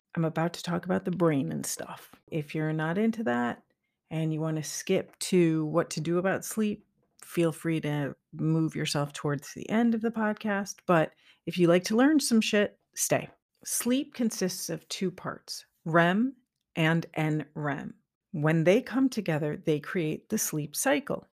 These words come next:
About twenty to twenty-five percent of the cycle is rem, which is rapid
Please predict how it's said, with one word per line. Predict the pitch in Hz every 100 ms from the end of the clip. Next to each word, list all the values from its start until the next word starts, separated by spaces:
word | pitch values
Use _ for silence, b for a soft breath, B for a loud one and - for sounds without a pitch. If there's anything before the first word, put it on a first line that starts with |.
| _
About | 202 202 208 -
twenty | - - 285 285 311 311
to | -
twenty-five | 233 220 202 214 220 220 220
percent | 196 - 160 170 -
of | 170
the | 175
cycle | - 147 147 170
is | - 226
rem, | 185 151 143 147 208 -
which | 160 -
is | 156 - _ _ _
rapid | 147 151 160 185 180